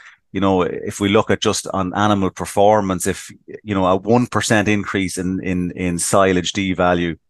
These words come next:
means that it increases dry matter intakes of about point, just over point two of a kilo.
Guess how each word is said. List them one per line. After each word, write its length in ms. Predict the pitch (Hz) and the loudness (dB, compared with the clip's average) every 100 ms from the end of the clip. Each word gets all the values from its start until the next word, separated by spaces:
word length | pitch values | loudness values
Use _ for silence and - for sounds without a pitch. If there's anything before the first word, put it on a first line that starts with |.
| _ _ _ _ _ | _ _ _ _ _
means 260 | 98 98 87 | -6 -4 0
that 120 | 92 | 0
it 80 | 90 | 2
increases 520 | 95 - 98 - 82 | -2 -4 -4 -6 -8
dry 240 | - 92 | 0 2
matter 320 | 92 90 82 90 | 2 2 2 0
intakes 440 | 87 92 85 - | -2 -4 -4 -4
of 120 | 76 | -12
about 220 | - 90 - _ _ _ | -4 -4 -4 _ _ _
point, 460 | - 95 90 - - _ _ | -4 -2 -2 -8 -14 _ _
just 200 | - 113 | -6 0
over 240 | 113 101 98 | 2 4 2
point 320 | - 95 87 | 0 -2 -2
two 240 | - 104 90 | -2 -2 -2
of 60 | |
a 60 | 85 | -4
kilo. 480 | - 104 101 95 | -2 2 4 2